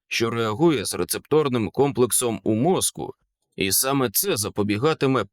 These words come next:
появі провалів у пам'яті. Я погано пам'ятаю цю розмову, але, здається, цей препарат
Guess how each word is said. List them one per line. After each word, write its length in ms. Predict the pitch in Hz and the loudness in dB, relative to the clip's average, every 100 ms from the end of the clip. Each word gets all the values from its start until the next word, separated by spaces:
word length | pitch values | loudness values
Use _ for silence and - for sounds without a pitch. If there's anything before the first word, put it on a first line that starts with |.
| - | 0
появі 480 | 117 135 151 127 | 2 2 2 0
провалів 600 | 101 - 123 143 131 113 - | 0 0 2 2 2 0 0
у 120 | 135 | -2
пам'яті. 720 | - 185 98 60 - - - - _ _ _ - | 2 2 2 -4 -10 -12 -14 -18 _ _ _ -6
Я 360 | 80 110 123 | -2 0 0
погано 560 | 104 135 160 190 123 80 | 2 2 2 0 -2 -2
пам'ятаю 720 | 95 107 107 - 147 123 95 | 0 0 0 0 2 2 0
цю 220 | - - 127 | -2 0 0
розмову, 760 | 127 117 165 135 73 - - - _ _ _ | 0 0 2 0 -2 -12 -20 -20 _ _ _
але, 280 | - 104 127 | -4 0 0
здається, 560 | 107 127 170 156 - 98 | 2 2 2 2 0 -4
цей 200 | - 127 | -2 -2
препарат 840 | 104 113 107 117 147 175 87 - | 0 0 2 2 2 0 -4 -10